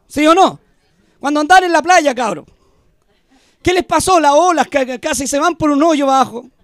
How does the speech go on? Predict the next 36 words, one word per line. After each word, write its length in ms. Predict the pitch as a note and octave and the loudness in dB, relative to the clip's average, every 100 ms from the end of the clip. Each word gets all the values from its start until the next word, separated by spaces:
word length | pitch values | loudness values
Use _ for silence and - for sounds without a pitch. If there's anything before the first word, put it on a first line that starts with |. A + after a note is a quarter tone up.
| _ _ _ _ _ _ _ | _ _ _ _ _ _ _
Por 100 | A3+ | -2
lo 80 | B3+ | 0
que 80 | B3 | 0
me 100 | A3 | -2
contaron. 600 | A#3 G3+ D#4 C4 A3 - _ _ _ _ _ _ | -4 -2 -2 -2 -6 -16 _ _ _ _ _ _
¿Nadaron 420 | - C4 F#4 G4+ | -2 4 4 2
contra 260 | D#4+ E4+ E4 | -4 -6 -2
la 120 | E4 | -2
corriente? 420 | D#4 E4 F4+ E4 | -2 -2 -4 -4
Sí, 220 | D4+ G4+ C#4 | -2 -2 -2
pues 180 | - | -6
trataron 400 | - C#4 E4 E4+ | -6 0 0 0
de 80 | D#4 | -2
seguir. 340 | C#4+ C#4 E4 A#3 _ | -2 -2 -2 -4 _
¿Es 220 | - B3+ | -2 0
eso 240 | C#4+ C#4+ G#4 | 0 -2 -2
hay 100 | F#4+ | -4
que 100 | D#4 | -6
hacer 260 | B3+ E4 F4 | -6 -4 -4
entonces? 540 | C#4 F#4 E4+ - - _ - | -6 -6 -6 -10 -18 _ -8
Es 200 | - C4+ | -2 0
nadar 440 | C4+ C#4 B3+ G4 G#4 | 0 2 4 4 2
contra 420 | G4 F4 D4+ D4+ | -6 -4 0 2
lo, 200 | C#4 A#3+ | 2 2
lo, 220 | B3 A#3+ - - | 2 0 -2 -4
el 200 | A#3+ A#3+ | 0 2
príncipe 460 | - G4+ F#4 E4 D4 | 2 2 0 0 2
de 60 | |
este 180 | C#4 C4+ | 4 4
mundo, 340 | D4+ F#4+ D#4+ | 4 2 0
contra 280 | C4 D4 D4+ | -2 -2 -2
el 100 | C4 | -2
pecado, 520 | - A#3+ E4 F#4+ F4 | -2 0 4 4 2
contra 300 | C4+ D4 C#4+ | 0 -4 0
la 80 | C#4+ | 0
maldad, 540 | C#4 A#3+ D#4+ F#4 C#4+ | 0 2 2 2 0